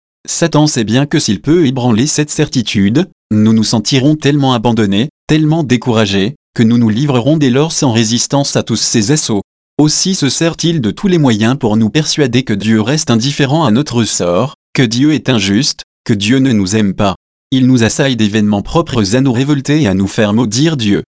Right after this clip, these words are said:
Plus encore, il ne nous attaque pas seulement du dehors, mais au dedans.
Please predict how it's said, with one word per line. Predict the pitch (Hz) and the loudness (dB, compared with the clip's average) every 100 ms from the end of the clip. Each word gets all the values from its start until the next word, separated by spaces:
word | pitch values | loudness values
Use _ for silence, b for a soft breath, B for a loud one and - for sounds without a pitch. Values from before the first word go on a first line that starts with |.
| _ _ _ | _ _ _
Plus | - 117 156 | -6 -2 0
encore, | 117 98 90 120 156 - - | 0 0 0 0 -4 -12 -4
il | 120 123 | 0 2
ne | 123 | 2
nous | 110 101 | 2 0
attaque | 131 147 160 | 0 -2 -2
pas | - 160 | -2 -2
seulement | 165 147 151 165 | 0 2 2 0
du | 123 | 2
dehors, | 107 101 139 - _ - | 2 2 0 -2 _ 0
mais | 110 107 | 2 2
au | 131 | 2
dedans. | 143 110 104 | 2 2 -2